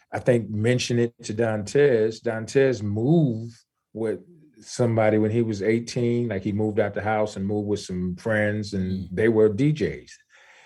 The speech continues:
Speaker 1: And that's how he got inspired.
Speaker 2: Amazing.
Speaker 1: He got inspired by somebody else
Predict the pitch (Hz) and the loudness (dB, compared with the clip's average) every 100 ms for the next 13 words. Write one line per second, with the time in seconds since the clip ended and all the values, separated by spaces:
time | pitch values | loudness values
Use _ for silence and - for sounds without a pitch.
0 | - 98 123 127 139 117 113 151 160 110 | -8 -2 0 2 2 2 4 4 6 2
1 | 76 76 - - - - - - - 90 | 0 -8 -10 -8 -8 -8 -12 -14 -14 -10
2 | 92 139 139 113 92 113 107 101 104 - | -2 4 4 4 2 4 4 2 0 0
3 | - - 90 101 117 92 78 87 - | -8 -8 -4 2 2 2 -2 -8 -14